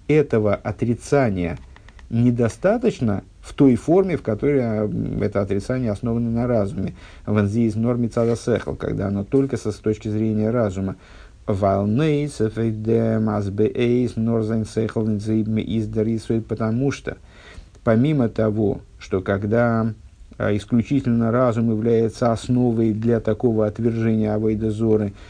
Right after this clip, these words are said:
кен ген гемл зайн азендик ма-, мушке арибу из ман велт, может возникнуть ситуация, вот, подобно той, которую мы описывали выше, евреи пробыли в Египте продолжительный срок, ну и вот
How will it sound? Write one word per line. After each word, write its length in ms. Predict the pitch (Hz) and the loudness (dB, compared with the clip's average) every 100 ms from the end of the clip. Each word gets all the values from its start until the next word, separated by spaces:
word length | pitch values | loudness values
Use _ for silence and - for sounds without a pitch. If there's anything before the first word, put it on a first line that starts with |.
| - - | -20 -2
кен 320 | 120 113 113 | 2 4 2
ген 360 | 110 110 107 104 | 2 2 2 2
гемл 320 | 113 110 107 | 2 2 0
зайн 360 | 104 107 107 | 0 0 2
азендик 560 | 104 101 104 113 110 104 | 0 -2 0 0 -2 -4
ма-, 280 | 107 107 104 | -2 0 0
мушке 500 | 107 117 - 120 110 | 0 0 0 -2 -2
арибу 460 | - 104 117 135 120 | -2 -2 -2 0 0
из 160 | 110 | 0
ман 500 | 104 110 113 117 110 | 0 -2 0 0 0
велт, 380 | 107 104 110 107 - - - - | 0 2 4 2 -2 -20 -20 -4
может 240 | 117 110 | 0 2
возникнуть 500 | 110 107 110 113 110 | 2 2 2 -2 -6
ситуация, 720 | - 107 110 110 104 - 107 | -6 -2 0 2 0 0 0
вот, 160 | 101 107 - | 0 -6 -8
подобно 380 | - 101 95 95 | -6 -4 -4 -4
той, 160 | 95 95 | -4 -6
которую 340 | 101 101 98 | -6 -4 -4
мы 140 | 95 | -4
описывали 400 | 95 107 98 92 | -4 -6 -4 -2
выше, 320 | 92 131 127 120 | 0 -2 -2 -2
евреи 400 | 113 98 95 92 | -2 -2 -2 -4
пробыли 560 | 90 98 95 92 87 - - - - - - - | -2 -2 0 -2 -2 -6 -18 -20 -20 -20 -20 -8
в 80 | 92 | -2
Египте 440 | 98 95 92 90 | 0 0 -2 -4
продолжительный 600 | - 98 98 104 101 110 | -2 0 2 0 0 -2
срок, 380 | - 160 175 - | 0 0 0 0
ну 180 | 117 127 | -2 0
и 240 | 110 110 | 0 -2
вот 360 | 101 101 101 | -2 -4 -8